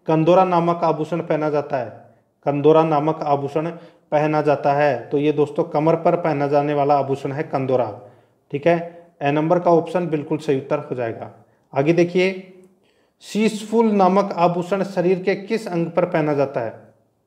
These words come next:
शीशफूल नामक आभूषण शरीर के किस अंग पर पहना जाता है? तो ये सिर पर पहना जाता है।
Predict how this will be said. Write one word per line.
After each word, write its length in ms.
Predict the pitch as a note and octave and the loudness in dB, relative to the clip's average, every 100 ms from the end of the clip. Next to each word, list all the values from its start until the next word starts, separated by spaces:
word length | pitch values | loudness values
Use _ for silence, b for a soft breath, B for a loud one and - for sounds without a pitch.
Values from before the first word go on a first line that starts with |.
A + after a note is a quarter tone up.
| _ _ _ _ _ _ _ _ b b b _ | _ _ _ _ _ _ _ _ b b b _
शीशफूल 540 | - D#3+ E3+ - F#3 F3+ | -2 0 0 0 2 4
नामक 360 | D3+ D#3+ E3+ | 4 4 4
आभूषण 440 | D#3 D3+ D3 E3 D#3 | 2 2 -2 -2 -2
शरीर 300 | D#3 D3 D3 | 0 0 0
के 160 | E3+ D#3+ | -2 -2
किस 280 | F#3+ F3 | -4 -4
अंग 140 | D3+ C#3+ | -4 -4
पर 180 | C#3 D3 | -2 -2
पहना 280 | D3 C#3 | 0 0
जाता 280 | C#3 C3+ C#3+ | 0 0 0
है? 220 | C3+ D3+ A#2+ B B B - | 2 2 0 B B B -2
तो 60 | D3+ | 2
ये 540 | D#3 E3+ E3+ - - | 4 2 -2 -16 -20
सिर 400 | - - F3+ G3 G3 | -20 -2 4 4 6
पर 120 | G3 | 4
पहना 320 | F3+ D3 C3+ | 4 0 0
जाता 260 | B2+ A#2+ G#3 | -2 -4 -10
है। 920 | F3+ - _ _ _ D3+ - _ - | -12 -18 _ _ _ -20 -20 _ -20